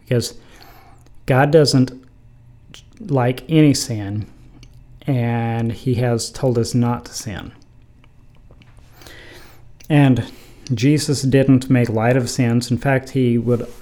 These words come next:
commonly call people's sins out. When Jesus, uh, met the woman at the well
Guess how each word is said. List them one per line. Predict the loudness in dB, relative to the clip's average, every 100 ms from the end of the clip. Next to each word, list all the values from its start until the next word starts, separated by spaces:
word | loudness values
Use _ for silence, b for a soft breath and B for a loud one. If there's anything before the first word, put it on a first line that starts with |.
| -12
commonly | -2 2 4 2 0
call | 0 -2
people's | 0 -2 -2 -6
sins | -4 -2 0
out. | -2 -4 -12 -20 B B B B B B B B B
When | 4 4
Jesus, | 4 2 2 -2 -6 -12 -10 -2
uh, | 2 2
met | 4 4 2
the | 0
woman | 2 4 4
at | 2
the | 0
well | 2 2 2 -2